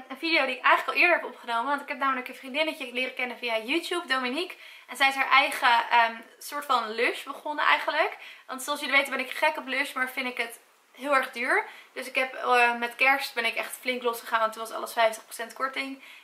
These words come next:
En, eh, daar heb ik ook een video van gemaakt, er werd heel leuk op gereageerd. Dus ik dacht, dit willen jullie vast wel zien. Zij is namelijk dus ook een webshop gestart met badproducten. Daar heb ik me zo over verbaasd. Tenminste, niet dat ik het niet had verwacht, maar toen ik de spullen kreeg, het zijn zulke mooie, goede producten voor zulke goede prijzen.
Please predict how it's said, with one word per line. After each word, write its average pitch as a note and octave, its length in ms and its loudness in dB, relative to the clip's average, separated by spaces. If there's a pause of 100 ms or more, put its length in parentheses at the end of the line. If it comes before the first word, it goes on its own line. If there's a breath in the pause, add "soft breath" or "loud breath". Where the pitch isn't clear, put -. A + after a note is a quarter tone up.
(100)
En, A3+ 340 6
eh, - 60 -6
daar A3 180 8
heb A3 100 6
ik A3+ 60 -10
ook A3+ 60 -8
een A3+ 60 -14
video C#4 240 -4
van A#3 140 -2
gemaakt, A3 240 -2
er G#3+ 60 -12
werd A3 120 -8
heel A#3 120 -2
leuk A3+ 200 0
op - 80 -12
gereageerd. C4 560 -4
Dus B3+ 120 -14
ik A3 80 -16
dacht, A#3 180 -6
dit B3 120 -14
willen A#3+ 160 -6
jullie A3+ 200 -8
vast D#4+ 240 4
wel B3+ 120 -6
zien. C4 340 -4 (260 loud breath)
Zij D4+ 220 4
is F4 60 0
namelijk B3+ 360 4
dus - 100 -12
ook D#4 280 2
een B3 80 -10
webshop D#4 360 0
gestart C#4 360 -2
met A#3+ 280 -6
badproducten. C4 720 0
Daar A#3 200 -2
heb B3 140 4
ik B3 60 -8
me B3 80 -4
zo C#4+ 140 6
over D#4+ 240 4
verbaasd. C4 400 6
Tenminste, C4+ 260 -6
niet C4 80 -8
dat B3+ 100 -2
ik B3 60 -10
het A3+ 100 -16
niet B3+ 100 -4
had A#3+ 100 -2
verwacht, C4+ 360 4
maar A#3 280 2 (200 loud breath)
toen C#4 120 -12
ik C4 60 -12
de - 60 -16
spullen C#4 260 -6
kreeg, C#4 260 -4
het - 80 -10
zijn A#3 180 -10
zulke D4+ 300 0
mooie, C#4+ 300 2
goede C#4 240 -6
producten C4 380 -12
voor A#3 100 -16
zulke D4 260 -6
goede B3+ 240 -10
prijzen. D#4+ 580 2